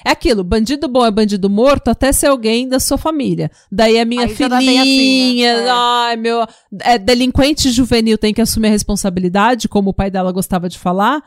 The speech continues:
Speaker 1: até ser a filhinha dele. Daí, ai, minha
Speaker 2: É.
Speaker 1: filhinha, tadinha, vítima. Um fato interessante é que na cadeia ela se correspondeu com ninguém mais, ninguém menos que o filho da putíssima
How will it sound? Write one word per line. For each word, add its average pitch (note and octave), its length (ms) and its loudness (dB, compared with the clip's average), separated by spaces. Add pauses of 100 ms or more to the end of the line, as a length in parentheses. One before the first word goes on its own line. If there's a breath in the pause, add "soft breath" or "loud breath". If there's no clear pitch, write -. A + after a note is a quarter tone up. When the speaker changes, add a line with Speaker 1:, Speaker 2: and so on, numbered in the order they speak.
(520 soft breath)
Speaker 1:
até A#3 840 0 (640)
ser - 260 0
a B3+ 80 2
filhinha B3+ 420 -2
dele. F3+ 440 -2
Daí, G#3 300 2
ai, A3 320 4
minha A#3 120 0
Speaker 2:
É. - 120 -4
Speaker 1:
filhinha, A3+ 640 0
tadinha, G#3+ 1000 -2
vítima. F3+ 600 -4 (960 loud breath)
Um A#4 120 4
fato B3 320 -2
interessante A3 680 -2
é G#3+ 60 0
que - 140 -2
na C4+ 160 -2
cadeia G3+ 500 0
ela A3 220 -2
se C#4 160 -4
correspondeu F#3+ 680 -2
com - 160 -4
ninguém G3+ 440 -4
mais, E3 420 -6
ninguém G#3+ 380 -6
menos D#3+ 420 -6
que - 140 0
o F4 40 2
filho F3+ 320 -6
da F3 120 -2
putíssima F#3+ 800 -2